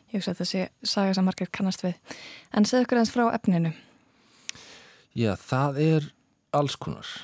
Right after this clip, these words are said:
Speaker 2: Það var alveg mjög meðvituð ákvörðun að við viljum ekki hafa neitt þema, við viljum ekki binda okkur í neitt sérstakt. Við viljum, eh, fá bara sem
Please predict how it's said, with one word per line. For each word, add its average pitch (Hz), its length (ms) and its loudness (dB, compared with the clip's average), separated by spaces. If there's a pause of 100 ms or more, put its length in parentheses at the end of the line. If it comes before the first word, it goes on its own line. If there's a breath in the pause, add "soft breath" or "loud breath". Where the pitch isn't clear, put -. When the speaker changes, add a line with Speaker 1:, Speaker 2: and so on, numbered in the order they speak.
(100)
Speaker 2:
Það 107 180 -2
var 113 160 0
alveg 113 140 4
mjög 123 180 4
meðvituð 139 400 2
ákvörðun 151 480 0
að 110 120 0
við 117 140 2
viljum 117 240 4 (360)
ekki - 220 -6
hafa 117 160 -2
neitt 110 160 -4
þema, 143 540 0
við 123 100 -4
viljum 117 160 0
ekki 107 200 -6
binda 139 360 -2
okkur - 200 -4
í 123 140 -2
neitt - 640 -2 (380 soft breath)
sérstakt. - 760 -6
Við 107 180 0
viljum, 113 320 2
eh, 104 240 0
fá - 280 -4
bara 107 300 -2 (180)
sem - 200 -4